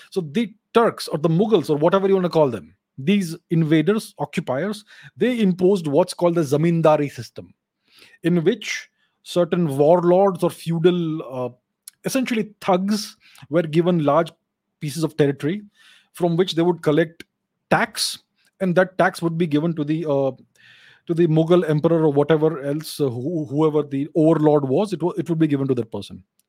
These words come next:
to, to the, to their administration, to their government, for what, for whatever purpose they saw fit. And this was a deeply exploitative system. It, it impoverished and, uh, uh,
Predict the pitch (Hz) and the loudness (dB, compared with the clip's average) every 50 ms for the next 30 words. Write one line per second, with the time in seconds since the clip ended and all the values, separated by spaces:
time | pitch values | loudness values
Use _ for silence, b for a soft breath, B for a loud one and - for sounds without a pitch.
0 | _ - 151 143 135 - 160 143 147 147 143 143 _ _ - 170 156 160 151 - | _ -4 -4 -4 -2 -4 -2 -2 -2 -2 -4 -6 _ _ -6 -4 0 0 0 0
1 | - 143 139 147 156 143 139 - 175 - 196 175 170 147 151 135 127 127 117 110 | -2 -2 -2 -2 -2 -2 -2 -2 -4 -4 -4 -4 -4 -4 -4 -4 -2 -4 -4 -4
2 | 101 92 87 - _ b b b b b _ - 196 170 156 170 165 170 190 - | -6 -10 -14 -18 _ b b b b b _ -2 0 2 2 2 0 0 -2 -2
3 | - 175 156 156 165 156 165 160 156 - 156 147 135 147 131 123 127 - - 120 | 0 0 2 2 2 2 2 0 0 0 -2 -2 0 -2 -4 -4 -6 -6 -6 -8
4 | 117 - - 123 98 - - - B B B B B B B B B - 175 180 | -10 -10 -10 -12 -10 -12 -16 -20 B B B B B B B B B -6 -4 -4
5 | 151 139 202 202 202 196 196 196 185 185 - - 165 160 147 143 139 165 180 180 | -2 0 -2 -2 0 0 -2 -2 -2 -4 -10 -14 -14 -12 -12 -8 -4 -4 -4 -2
6 | 180 196 190 180 - - 123 - - - - - 175 170 170 - 170 156 151 175 | -2 -2 -2 -2 -2 -6 -8 -10 -10 -8 -2 0 2 2 2 2 2 0 2 0
7 | 160 - - 147 - - 165 170 180 170 - 165 160 - - 175 160 - _ _ | -2 -2 -4 -8 -6 -6 -6 -6 -6 -6 -8 -10 -10 -10 -10 -12 -12 -12 _ _
8 | _ _ _ _ _ - 185 175 180 175 - 185 170 170 170 175 175 185 175 - | _ _ _ _ _ -4 -2 -2 -2 0 0 0 2 2 2 2 0 -2 -4 -6
9 | - - - 156 143 143 139 131 135 131 123 b b b b b b b _ _ | -10 -12 -8 -6 -6 -6 -6 -6 -6 -8 -8 b b b b b b b _ _
10 | - 139 143 | -14 -14 -14